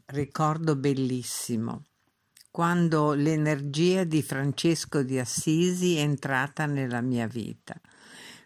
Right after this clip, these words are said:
quando ha iniziato a dettarmi il libro Luce. È un ricordo che mi emoziona ancora adesso.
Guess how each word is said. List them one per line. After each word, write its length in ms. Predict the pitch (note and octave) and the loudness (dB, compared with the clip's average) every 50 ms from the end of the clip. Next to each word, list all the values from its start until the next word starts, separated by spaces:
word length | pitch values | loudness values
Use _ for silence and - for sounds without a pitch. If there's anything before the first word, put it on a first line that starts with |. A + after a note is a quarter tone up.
| _ _ | _ _
quando 360 | - - D#3+ E3 E3+ E3+ E3 | -4 0 0 2 2 4 4
ha 40 | D#3+ | 4
iniziato 920 | D#3 D#3 D#3 D3+ D3+ C#3 - - - - E3+ E3 E3 F3 F#3+ G3 - - G3 | 4 4 4 2 2 0 0 -2 0 2 4 4 4 2 2 -2 -2 -2 0
a 100 | F3 E3 | 0 0
dettarmi 760 | D3 C#3+ D3+ C#3+ - - - D#3 D3 D3+ D#3+ D#3+ D#3+ D#3 D#3 | 2 2 0 0 0 -2 -2 0 2 2 2 2 2 2 2
il 120 | D3 C#3 | 0 2
libro 380 | C3+ D3 D3 C3+ B2+ C#3+ C3+ C#3 | 2 2 2 4 2 0 0 2
Luce. 720 | C3+ C3 B2+ A#2+ A#2 A#2+ B2 - - - A2+ - - _ _ _ _ _ _ _ - _ - _ - - - - - - - - _ _ _ _ _ _ _ | 0 0 0 -2 -2 -6 -10 -8 -8 -8 -6 -8 -10 _ _ _ _ _ _ _ -20 _ -20 _ -20 -20 -20 -20 -20 -20 -20 -20 _ _ _ _ _ _ _
È 480 | - D3+ - - D3 D3 D#3 D#3 D#3+ D#3 | -12 -10 -6 -2 0 0 2 2 4 4
un 520 | D#3 D#3 D#3+ D#3+ D#3+ D#3 D3+ D3+ C#3+ - - | 2 2 2 2 2 2 2 2 0 -2 -4
ricordo 1000 | - - E3 D3+ E3 D#3 - - - F3+ F3 F#3 G3+ G#3 G#3+ G#3+ G3+ G3+ G3 F#3+ - | -4 -4 0 0 0 0 -2 0 4 4 4 4 4 2 0 0 2 2 2 2 0
che 200 | - F#3 F3 E3 | 0 2 4 6
mi 220 | D#3+ D#3+ E3 D#3+ | 6 6 6 4
emoziona 760 | D#3 D3+ D3+ D3+ D3+ - - - - F3+ F3 F3+ G3+ G#3+ G#3 G3 | 4 4 2 2 0 -2 -2 2 4 4 6 6 6 6 4 4
ancora 580 | F3+ E3 - - D#3+ C#3+ C#3+ C#3+ D3 C#3+ - - | 2 0 0 0 2 2 2 2 0 -2 -2 -2
adesso. 880 | - C#3+ C3 B2+ B2+ G#2+ A2 A#2 - - - - - B2+ - - C#3+ | -4 -4 -4 -4 -4 -4 -4 -6 -8 -8 -8 -6 -6 -6 -8 -8 -10